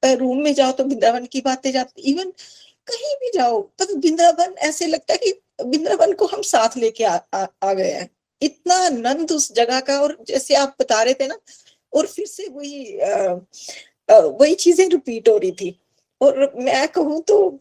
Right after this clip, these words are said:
प्रीति जी, सच्ची, अ, मे-, मेरे को, मैं तो हैरान हूँ कि, अ, जब मैं गई थी ना, तो वहां पे जाके मैं, मैं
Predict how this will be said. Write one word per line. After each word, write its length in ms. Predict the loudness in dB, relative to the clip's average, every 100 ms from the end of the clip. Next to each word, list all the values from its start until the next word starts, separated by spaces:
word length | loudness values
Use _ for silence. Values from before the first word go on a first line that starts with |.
| 2 2 4 2 0 -4 _
प्रीति 200 | -6 -2
जी, 240 | 0 0 -2 -14 -20 -10 -2
सच्ची, 320 | -2 0 -2 -2 0 2
अ, 340 | 4 4 2 0 -8 _ -14
मे-, 200 | -12 -12 -8
मेरे 240 | -6 -6
को, 340 | -8 -12 -14 -12
मैं 260 | -10 -10
तो 360 | -10 -10 -10 -8 -6
हैरान 500 | -2 0 -2 -4 -4
हूँ 100 | -4
कि, 240 | -2 -2
अ, 460 | -2 -4 -2 -2 -4 -10
जब 140 | -14
मैं 180 | -14 -10
गई 220 | -10 -10
थी 140 | -12 -18
ना, 160 | -20 -18
तो 240 | -20 -20 _ -16
वहां 180 | -14
पे 120 | -16 -12
जाके 340 | -12 -12 -8
मैं, 380 | -6 -4 -4 -6 -4
मैं 220 | -4 -4